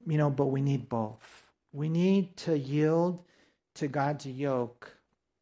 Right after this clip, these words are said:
by which he changes us. And I will say this, though, that when you read the New Testament, it's pretty cool. I, I wanna actually close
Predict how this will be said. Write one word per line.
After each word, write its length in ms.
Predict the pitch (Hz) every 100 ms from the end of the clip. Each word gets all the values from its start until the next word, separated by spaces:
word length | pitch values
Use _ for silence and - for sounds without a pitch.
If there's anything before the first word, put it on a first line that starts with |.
| _ _ _ _ -
by 100 | 139
which 260 | 127 131 -
he 100 | 147
changes 580 | 143 165 156 147 123 117
us. 160 | 113
And 80 | 139
I 60 | 165
will 180 | 254 302
say 260 | - 165
this, 340 | 139 190 202 -
though, 320 | 135 123 123 - - -
that 120 | 147
when 240 | 156 226
you 120 | 226
read 200 | 190 185
the 100 | 160
New 160 | 147 147
Testament, 680 | 147 147 156 - 120 113 110
it's 180 | 120 -
pretty 280 | - 196 -
cool. 540 | - 143 139 120 113 - _ _ _ -
I, 80 | 139
I 140 | 143
wanna 340 | 139 190 240 151
actually 340 | 151 - 151
close 800 | - - 147 151 139 127 117